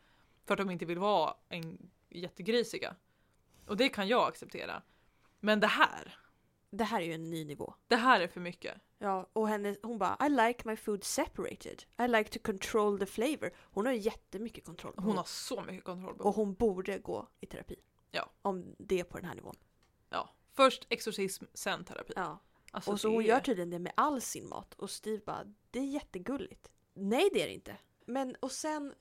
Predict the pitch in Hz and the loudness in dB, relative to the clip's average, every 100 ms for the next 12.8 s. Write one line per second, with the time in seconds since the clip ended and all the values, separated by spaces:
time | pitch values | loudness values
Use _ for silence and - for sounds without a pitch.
0 | _ - 226 220 202 196 - - 202 196 | _ -2 4 4 4 0 -6 -4 -4 -4
1 | 196 190 196 196 196 - - 208 - - | -6 -4 -2 -2 -4 -4 -6 -6 -6 -4
2 | 233 196 240 240 - - - - 190 - | -2 -2 -2 -2 -6 -12 -10 -8 -8 -10
3 | 180 151 - - 254 - - - - 269 | -10 -10 -6 -4 -4 -6 -20 -14 0 2
4 | 277 196 196 - 180 - 123 95 196 - | 4 2 -2 -4 -12 -12 -10 -8 -10 -16
5 | - 214 247 240 262 220 196 254 240 233 | -6 -2 -2 0 -2 -4 -2 2 2 2
6 | 240 214 202 180 170 143 95 - 120 - | 0 2 2 0 -2 -4 -6 -8 -12 -16
7 | _ _ _ - - 214 208 202 - 202 | _ _ _ -14 -10 -4 -2 -2 -4 -2
8 | 180 170 156 156 123 - - 104 - - | -2 -2 -2 -6 -8 -8 -10 -12 -14 -14
9 | - 220 - - - - - - _ _ | -8 -6 -6 -8 -14 -20 -20 -20 _ _
10 | - 233 208 214 208 196 - 185 190 190 | -6 0 4 4 4 -4 -4 -2 -2 -2
11 | 190 - - - - - - 254 - 220 | -6 -10 -8 -8 -6 -6 0 0 2 -2
12 | 180 - - - - 349 170 | -4 -10 -16 0 4 4 4